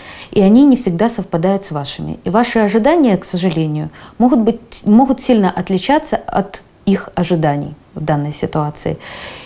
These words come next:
И самое обидное, конечно, это то, что никто никому ничего не должен.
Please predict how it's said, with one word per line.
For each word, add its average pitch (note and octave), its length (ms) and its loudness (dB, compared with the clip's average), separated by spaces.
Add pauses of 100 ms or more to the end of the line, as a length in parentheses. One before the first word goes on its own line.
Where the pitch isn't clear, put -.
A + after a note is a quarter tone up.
(140)
И G3 240 4
самое C#4+ 420 4
обидное, F3 400 0
конечно, E3 380 -4
это E3+ 180 -4
то, C4+ 100 0
что G#3 360 -2
никто G3 240 0
никому A3 360 2
ничего G#3 380 0
не F#3+ 140 4
должен. D#3 400 -4